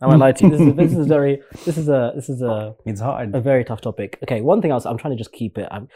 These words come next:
Speaker 1: 'cause there's a place we can go.
Speaker 2: We can go to
Speaker 1: Yeah.
Speaker 2: mad areas.
Speaker 1: But
Speaker 2: <laughs> Mad.
Speaker 1: but <laughs>
Speaker 2: Starting with this weekend. How was
Speaker 1: Yeah.
Speaker 2: this weekend, bro?
Speaker 1: Um, so
Speaker 2: How
Speaker 1: what I was
Speaker 2: was
Speaker 1: gonna
Speaker 2: it?
Speaker 1: say,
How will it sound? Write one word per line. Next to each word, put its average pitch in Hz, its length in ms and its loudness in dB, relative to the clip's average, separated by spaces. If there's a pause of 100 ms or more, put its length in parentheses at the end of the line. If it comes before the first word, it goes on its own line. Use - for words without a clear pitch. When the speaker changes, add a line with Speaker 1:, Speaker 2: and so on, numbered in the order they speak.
Speaker 1:
'cause 160 100 2
there's 165 120 8
a 165 40 0
place 220 260 8
we 139 60 2
can 117 100 0
go. 113 180 -2
Speaker 2:
We 131 320 -2
can 151 200 2
go 175 100 4
to 165 200 -2
Speaker 1:
Yeah. 160 120 8
Speaker 2:
mad 180 320 10
areas. 175 420 12
Speaker 1:
But 196 320 10
Speaker 2:
<laughs> - 60 -2 (180)
Mad. 165 580 8
Speaker 1:
but - 440 8 (120)
<laughs> 175 220 4
Speaker 2:
Starting 160 320 -2
with 113 80 -2
this 131 160 -6
weekend. 110 260 -6
How 139 120 -10
was 147 100 2
Speaker 1:
Yeah. 196 100 10
Speaker 2:
this 143 100 -2
weekend, 98 240 -10
bro? 90 100 -8
Speaker 1:
Um, 160 300 10
so 165 220 4
Speaker 2:
How 156 60 4
Speaker 1:
what 190 100 6
I 190 40 10
was 151 100 6
Speaker 2:
was 139 220 2
Speaker 1:
gonna 117 240 2
Speaker 2:
it? - 20 -14
Speaker 1:
say, - 180 -4